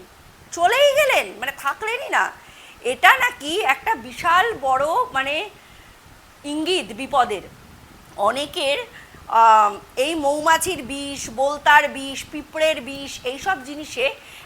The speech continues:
একটা অ্যালার্জিক রিয়াকশন হয়, তাতে নাকি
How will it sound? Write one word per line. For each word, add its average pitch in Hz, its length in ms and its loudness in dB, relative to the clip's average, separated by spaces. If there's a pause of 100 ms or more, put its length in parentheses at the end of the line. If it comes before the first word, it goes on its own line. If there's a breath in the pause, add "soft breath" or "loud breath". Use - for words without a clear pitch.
একটা 262 260 2
অ্যালার্জিক 339 540 4
রিয়াকশন 320 540 0
হয়, 175 260 -8 (400 loud breath)
তাতে 285 360 4
নাকি 370 240 2